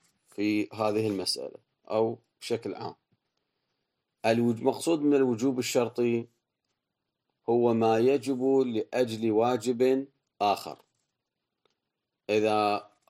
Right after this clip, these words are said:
وجب شيء لأجل تحقق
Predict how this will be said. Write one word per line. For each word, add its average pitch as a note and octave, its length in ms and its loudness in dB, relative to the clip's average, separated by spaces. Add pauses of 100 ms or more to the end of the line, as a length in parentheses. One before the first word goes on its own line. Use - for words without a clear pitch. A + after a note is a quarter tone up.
(760)
وجب A2 480 2
شيء G#2 500 0 (1040)
لأجل A2+ 600 -2
تحقق - 760 -6